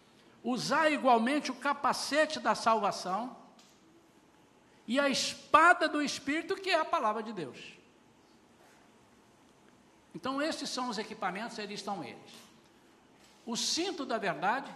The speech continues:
ele está aqui, né? Eu esqueci aquela minha, eu tenho uma canetinha daquela que eu ganhei, nem uso, né? Tá ali guardada. O cinto aqui, eu sinto muito não ter trazido a caneta.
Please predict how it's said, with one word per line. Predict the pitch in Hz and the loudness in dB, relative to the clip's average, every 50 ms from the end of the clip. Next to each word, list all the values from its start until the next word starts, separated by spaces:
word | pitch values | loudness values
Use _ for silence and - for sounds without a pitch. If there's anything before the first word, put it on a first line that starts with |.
| - - | -18 -16
ele | 185 160 | -14 -14
está | 143 - - 170 | -10 -6 -6 -6
aqui, | 165 - 240 277 294 | -6 -6 -8 -6 -6
né? | 208 226 247 233 - - - - - - - - _ _ - | -6 -6 -6 -8 -12 -18 -20 -20 -20 -20 -20 -20 _ _ -18
Eu | - 170 | -16 -14
esqueci | - - 180 170 175 - 180 | -12 -10 -10 -8 -8 -8 -10
aquela | 170 165 165 160 | -8 -6 -6 -4
minha, | 160 160 156 | -4 -4 -4
eu | 165 185 185 | -4 -6 -8
tenho | - 240 247 | -8 -8 -10
uma | 240 | -8
canetinha | 247 254 240 226 208 - - 196 190 | -8 -8 -8 -8 -10 -10 -12 -12 -10
daquela | 180 165 - - 180 185 | -10 -10 -8 -8 -10 -10
que | 180 175 | -10 -10
eu | 175 170 | -10 -8
ganhei, | 165 165 160 175 196 196 | -8 -6 -6 -6 -6 -8
nem | 190 214 220 185 | -8 -10 -10 -10
uso, | 175 180 175 165 | -10 -10 -10 -10
né? | 165 165 170 170 | -12 -12 -12 -14
Tá | - 175 | -14 -14
ali | 165 160 | -14 -14
guardada. | 156 156 165 151 135 135 139 139 143 - - - - - - - - - - - - | -12 -10 -10 -10 -10 -10 -14 -14 -16 -18 -20 -20 -20 -20 -20 -20 -20 -20 -20 -16 -14
O | 175 | -12
cinto | - - - - - 269 302 311 311 - - - - - - - | -10 -8 -6 -4 -4 -2 -4 -4 -6 -8 -16 -20 -20 -20 -20 -18
aqui, | 185 165 - - - 226 262 254 - - - - - - - - - - - _ - - _ - | -16 -16 -16 -14 -14 -14 -14 -14 -16 -18 -20 -20 -20 -20 -20 -20 -20 -20 -20 _ -20 -20 _ -18
eu | - 160 | -16 -14
sinto | 151 - - - - 254 277 269 - 240 | -10 -10 -8 -8 -6 -8 -8 -8 -8 -8
muito | 208 180 196 240 214 - - 185 | -6 -4 -4 -4 -6 -6 -8 -8
não | 180 180 | -10 -10
ter | 180 - 180 | -10 -12 -12
trazido | - - 151 139 131 156 151 | -12 -12 -12 -12 -10 -10 -12
a | 151 139 | -12 -12
caneta. | 143 135 156 190 185 - | -12 -12 -12 -12 -14 -16